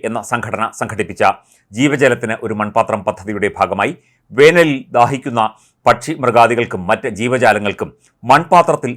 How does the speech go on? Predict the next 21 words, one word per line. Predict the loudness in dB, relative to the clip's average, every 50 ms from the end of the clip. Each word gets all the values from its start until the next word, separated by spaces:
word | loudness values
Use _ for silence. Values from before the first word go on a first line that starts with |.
| -10 -2 0
ജലം | 2 2 2 2 0
നൽകുന്ന | -4 -4 -4 -6 -6 -6 -8 -2 -2
സജ്ജീകരണത്തിൻ്റെ | -2 -2 -2 -4 -4 -2 -2 -4 -4 -8 -8 -10 -10 -12 _ _ _ _ -6 2 2
സംസ്ഥാനതല | 2 2 0 -4 -4 -2 -2 0 -2 -2 -2 -4 -6
ഉദ്ഘാടനമാണ് | -10 -4 -2 0 0 0 -2 -4 -4 -6 -6 -8 _ _ _ _ _ -6 -4
എറണാകുളം | 0 2 2 2 2 2 -2 -4 _ -14 -8
ശിവക്ഷേത്ര | 2 2 2 2 2 -4 -4 -4 -4 -10 -10 -6
സന്നിധിയിൽ | -8 -8 -8 -8 -10 -12 -14 -14 -8 -8
നടന്നത്. | -6 -6 -4 -6 -8 -14 -14 _ _ _ _ _ _ _ -4
പ്രശസ്ത | -4 0 0 -2 -2 -2 -6 -6 -2
സാഹിത്യകാരൻ | -2 -2 0 0 -2 -6 -2 0 0 0 -2 -6 -12 _ _ _ _ 0
പ്രൊഫസർ | 0 0 2 0 -6 -6 -4 -6
എം | -8 -8 -6
കെ | -8 -8 -8 -4
സാനു | -2 -2 -2 -2 -4 -8 -10 -12
അധ്യക്ഷത | -10 -8 -10 -10 -8 -4 -4 -2 0
വഹിച്ച | 0 -2 -2 -6 -10 -10 -4 -4
യോഗത്തിൽ | -2 -2 -2 -4 -4 -8 -8 _ 0
പരിസ്ഥിതി | 0 0 0 -2 -4 -4 -4 -2 0
പ്രവർത്തകൻ | 0 0 0 -2 -2 -2 -2 -2 -4 -8 _ _ -14 -4
ശ്രീമൻ | -2 -2 0 0 -2